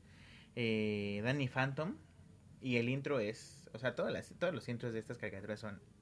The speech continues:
joyitas. Eh, Danny Phantom, eh, inició en el dos mil cuatro, corre a cargo de Butch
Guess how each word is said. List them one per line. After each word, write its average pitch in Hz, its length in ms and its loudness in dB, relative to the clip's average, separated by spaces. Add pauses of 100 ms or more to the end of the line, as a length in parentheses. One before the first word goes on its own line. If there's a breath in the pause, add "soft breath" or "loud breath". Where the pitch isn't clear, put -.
(320)
joyitas. 101 500 -6 (880 loud breath)
Eh, 107 540 2
Danny 151 220 4
Phantom, 147 440 0 (140)
eh, 156 380 2 (180)
inició 151 640 2
en 170 240 2
el 151 120 0
dos 127 140 2
mil 143 140 0
cuatro, 190 380 4
corre 175 240 6
a 170 40 2
cargo 165 280 4
de 120 100 4
Butch 156 400 2